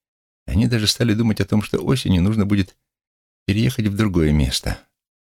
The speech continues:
Но в конце июля, когда установилась изнуряющая жара, а у Мелек на руках и ногах появились непонятные покраснения, они все-таки решили перебраться на остров.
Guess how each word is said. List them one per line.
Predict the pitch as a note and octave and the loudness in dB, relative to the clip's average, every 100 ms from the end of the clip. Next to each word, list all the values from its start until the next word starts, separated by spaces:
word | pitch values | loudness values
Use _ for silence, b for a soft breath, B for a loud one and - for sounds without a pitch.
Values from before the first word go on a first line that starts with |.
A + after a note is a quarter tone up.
| _ _ _ _ _ _ - | _ _ _ _ _ _ -10
Но | - | -8
в | |
конце | - G2+ - | -4 -4 -2
июля, | F#2+ - - - | 0 0 0 -2
когда | C2 C2 | -4 -4
установилась | C2+ - D2+ D#2+ D#2 F#2+ | -4 -2 0 0 0 0
изнуряющая | E2+ F#2 E2+ C2+ - B1 | 0 2 2 0 0 -2
жара, | B1+ D2+ G2 D2+ - _ _ _ _ _ _ _ | 0 2 2 0 -6 _ _ _ _ _ _ _
а | - | -2
у | D#2 | 2
Мелек | E2 F2 - | 2 0 0
на | D2+ | 0
руках | C#2+ C2+ - | 0 0 0
и | |
ногах | C#2+ D2 C#2+ - | 0 2 0 0
появились | C2 D2+ D2 - | -2 0 -2 -2
непонятные | C2 D#2 D2+ - B1 | -2 2 0 0 -4
покраснения, | D2 C2+ C#2+ - A#1 B1 A#1+ - _ _ _ _ _ _ _ _ | -2 -2 -2 0 2 2 0 -4 _ _ _ _ _ _ _ _
они | - A#2+ | -2 -2
все-таки | - - F2+ | -2 -4 -2
решили | F2 F2 F#2+ | -2 -2 -2
перебраться | D#2 C#2 E2+ - C2 | -2 0 -2 -2 -2
на | A#1 | -2
остров. | G2+ - - F2 | -4 -8 -10 -10